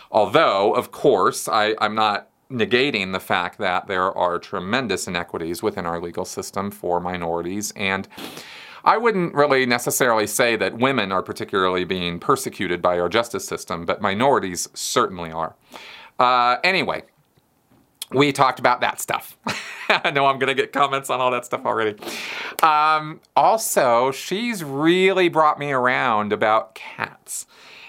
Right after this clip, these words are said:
And, I mean, I'm allergic to cats, and now I'm okay with Seven, uh, the Wonder Cat,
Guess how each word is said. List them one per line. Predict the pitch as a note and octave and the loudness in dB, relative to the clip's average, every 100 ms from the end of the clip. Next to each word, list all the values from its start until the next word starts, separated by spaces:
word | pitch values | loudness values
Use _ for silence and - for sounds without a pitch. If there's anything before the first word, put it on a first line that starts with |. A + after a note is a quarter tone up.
| - | -2
And, | C3+ B2+ B2+ | 2 2 2
I | B2 | 2
mean, | C3 C#3 | 2 2
I'm | E3 G3+ | 2 0
allergic | E3 G#3+ B3 - | 0 0 -2 -10
to | - | -10
cats, | - E2 - - - - | -8 -8 -8 -12 -10 -2
and | A2+ A2+ | -2 0
now | B2 F3 E3+ | 0 2 2
I'm | B2+ | 2
okay | B2+ C#3+ F#3 | -2 -2 -2
with | C#3+ G#2+ | -2 -2
Seven, | D#3 F3+ G2 F2 C3+ - | 0 0 -2 -6 -8 -4
uh, | G#2+ G2+ G2+ G2+ | 0 2 2 2
the | G2+ | 0
Wonder | A#2 F#3 | 0 -2
Cat, | - - F2+ - | -8 -8 -6 -8